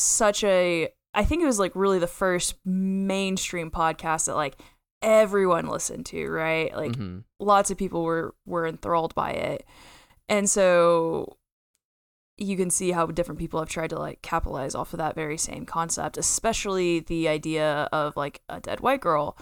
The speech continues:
Speaker 1: especially a pretty dead white girl, right? Like, that's, I mean, how many true crime podcasts are there, right? Like, and so, yeah, so I think it's just, it's trying to capitalize, like, that's what he's trying to do and this,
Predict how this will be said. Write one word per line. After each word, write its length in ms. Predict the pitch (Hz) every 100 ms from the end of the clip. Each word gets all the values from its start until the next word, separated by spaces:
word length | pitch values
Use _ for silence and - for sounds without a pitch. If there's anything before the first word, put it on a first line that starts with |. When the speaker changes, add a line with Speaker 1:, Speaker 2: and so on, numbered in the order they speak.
| - - _ -
Speaker 1:
especially 440 | - - 180 170 180
a 40 |
pretty 280 | - 277 233
dead 180 | 180 156
white 180 | 147
girl, 220 | - - 80
right? 300 | 156 151 -
Like, 140 | 156
that's, 520 | 180 165 - - - - _ _
I 80 | 175
mean, 160 | 165 165
how 240 | - 185
many 340 | 175 147 143 - _ _ _
true 240 | - 190 170
crime 320 | 160 151 139
podcasts 600 | - - - - - -
are 120 | 147
there, 200 | 139 139
right? 380 | 147 147 147 143 -
Like, 380 | 151 - - - - _ _ _ _ _ _ _ - - - -
and 160 | 196
so, 500 | 202 180 175 170 165
yeah, 220 | 269 247 139
so 180 | 226
I 80 | 196
think 200 | 202 208
it's 240 | 196 - -
just, 500 | 175 170 - - - - - - - _ _ _
it's 140 | 190
trying 200 | - 190
to 40 | 165
capitalize, 540 | 170 165 165 160 151
like, 160 | 180 180
that's 260 | 185 175 180
what 120 | 165
he's 240 | 175 160
trying 240 | - 165 160
to 60 |
do 180 | 160 156
and 100 | 151
this, 240 | 156 -